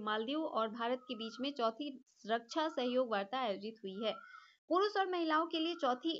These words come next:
एशियाई खो खो चैंपियनशिप कहाँ आयोजित हुई है? तो ये असम में आयोजित हुई है। And next and last question है आज का, कहाँ एरेटर कम डांसिंग फाउंटेन का उद्घाटन किया गया है?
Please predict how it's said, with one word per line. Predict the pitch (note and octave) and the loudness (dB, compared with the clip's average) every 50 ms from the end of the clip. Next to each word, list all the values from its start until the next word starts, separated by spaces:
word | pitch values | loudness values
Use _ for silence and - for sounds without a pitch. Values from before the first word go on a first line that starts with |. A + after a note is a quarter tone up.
| - A#3+ | 2 2
एशियाई | B3+ B3 B3+ C#4 C#4+ D4 D4+ E4 G4 F#4+ | 2 0 0 0 2 4 4 4 2 0
खो | G4 - D#4 D4+ | 2 2 2 2
खो | D4 D4+ F4 | 4 2 -2
चैंपियनशिप | E4 - C#4+ C4+ C4 B3+ C#4+ C#4+ C#4+ D#4 D4+ D4 - | -2 -2 -4 -4 -4 -4 -6 -4 -4 -4 -6 -6 -4
कहाँ | - B3 C#4 C#4+ C#4+ | -4 -2 0 0 0
आयोजित | C#4+ C#4 C#4 C4 C#4+ C#4 C#4 | 0 0 -2 -4 -4 -6 -6
हुई | C4+ C4 C4+ | -6 -4 -2
है? | C#4+ D#4 | -2 -2
तो | D4 C#4 | -2 -2
ये | B3 A3+ - - | -4 -4 0 2
असम | - C4 C#4 - D#4+ D#4 | 2 2 2 2 0 2
में | D#4 D4+ | 2 2
आयोजित | C#4+ C#4 C4+ C4+ C#4 C4 D4 D4 C#4+ | 2 2 0 0 -2 -4 -4 -6 -6
हुई | C#4+ C#4 C#4 | -6 -4 -4
है। | D4 D4 F4 F#4 - _ _ _ _ _ - | -4 -4 -4 -6 -10 _ _ _ _ _ -2
And | - A#3+ B3 C4 D#4 | 0 2 4 4 4
next | F#4+ G4+ - - | 2 2 0 0
and | F#4 E4+ D#4+ | 2 4 6
last | D4 D4+ F4 E4+ - | 6 6 6 4 0
question | - E4+ E4 E4+ E4 E4+ | -2 -4 -2 -2 0 0
है | E4+ D4+ | 2 2
आज | C#4 C#4+ C#4+ | 0 0 -2
का, | D4 E4+ E4+ | -2 -2 -2
कहाँ | E4+ E4+ C#4 D4 D4+ F4 F#4 - - - | 0 -2 -2 0 0 0 0 0 0 0
एरेटर | B3+ A#3+ C4 C4 C4 D#4 D#4 | 2 2 2 2 2 0 0
कम | D#4 D4 C#4+ C#4 C#4 | 2 0 0 0 0
डांसिंग | B3+ G#3+ G#3+ A#3 B3+ B3+ D#4+ D#4 D#4 D#4+ | 0 0 0 0 0 0 0 0 0 0
फाउंटेन | - C#4 A#3+ B3 B3+ C4 D#4+ E4 E4+ | 0 0 0 0 2 2 0 0 0
का | D#4+ C#4+ | 0 0
उद्घाटन | C4+ B3 B3 C4+ B3 B3+ B3+ B3+ B3+ | -2 -2 -2 -4 -4 -4 -4 -4 -4
किया | B3 A#3+ A#3 | -2 -4 -2
गया | A3+ A#3 A#3 B3 | 0 0 0 2
है? | C#4 D4 | 2 2